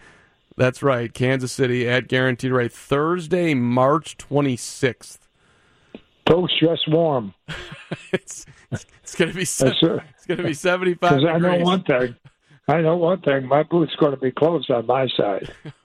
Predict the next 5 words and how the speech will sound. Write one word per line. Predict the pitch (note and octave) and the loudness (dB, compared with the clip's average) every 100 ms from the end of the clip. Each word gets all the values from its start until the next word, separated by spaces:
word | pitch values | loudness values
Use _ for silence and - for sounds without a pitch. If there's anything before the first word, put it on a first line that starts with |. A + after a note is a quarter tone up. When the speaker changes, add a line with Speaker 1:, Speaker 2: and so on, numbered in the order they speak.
| D#3 - | -20 -16
Speaker 1:
<laughs> | D#3 _ - - - - D3 - | -18 _ -20 -20 -20 -18 -16 -6
March | A2 C#3+ E3 G3+ B3+ - | 0 2 4 2 0 -6
twenty-sixth. | - G#3+ G3+ G3 - - B3+ G#3+ G3+ - - | -4 0 0 -2 -4 -4 0 2 0 -2 -2
That's | F3+ - | -2 -2
crazy. | - - F3+ G3 G#3 D#3+ A2 C#2+ | -20 -6 2 2 2 -2 -10 -18